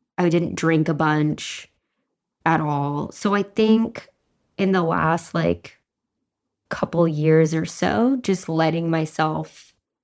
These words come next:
I, and now I'm swinging back. Like, I think I sort of went to a place where I just wanted to, like, not have to think about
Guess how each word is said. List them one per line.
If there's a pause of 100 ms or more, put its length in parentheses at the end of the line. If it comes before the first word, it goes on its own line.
(360)
I,
and
now
I'm
swinging
back.
Like,
I
think
I (100)
sort
of (520)
went
to
a
place
where (580)
I
just
wanted
to,
like,
not
have
to
think
about